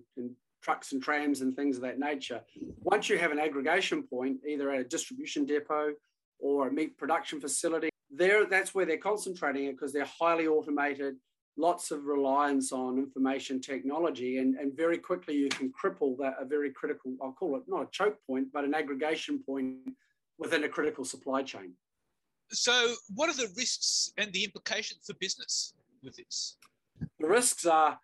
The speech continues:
Speaker 1: um, you're gonna find yourself, or organizations could find themselves in a situation where if they don't have some form of plan or, or a process or a policy, call it whatever you will, when they're brought to their knees, the first thing is,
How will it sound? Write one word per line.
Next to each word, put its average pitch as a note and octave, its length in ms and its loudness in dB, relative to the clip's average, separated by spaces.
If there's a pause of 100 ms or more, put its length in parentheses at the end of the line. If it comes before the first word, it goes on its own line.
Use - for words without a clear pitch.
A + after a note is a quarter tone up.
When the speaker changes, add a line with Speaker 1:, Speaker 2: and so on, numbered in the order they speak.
(380)
Speaker 1:
um, D3+ 300 6
you're E3 160 4
gonna F#3+ 220 6
find F3+ 360 2
yourself, D#3+ 440 -2
or D#3 80 -6
organizations D#3+ 840 0
could C#3 200 -8 (100)
find E3+ 340 6
themselves C#3 720 0
in D3 80 -2
a C#3 60 -2
situation E3 960 -2 (540)
where D#3 580 2
if C#3+ 80 -6
they D#3 120 2
don't E3+ 280 4
have D#3 320 0
some D3+ 300 -4
form D3+ 280 0
of B2+ 120 -2 (160)
plan F3 420 4
or, C#3+ 480 0
or C3+ 380 0 (420)
a - 80 -20 (120)
process F3+ 680 2
or A#2+ 80 -2
a - 40 -6
policy, F3+ 460 0
call F3 240 0
it C3+ 60 0
whatever D3+ 260 2
you C#3+ 140 0
will, E3+ 160 4
when C#3+ 100 2
they're D3 100 -2
brought E3 300 -2
to D3+ 200 -4
their C#3+ 160 0
knees, C#3+ 480 2 (440)
the D3 60 -8
first G3+ 300 2
thing E3 160 2
is, D3+ 360 0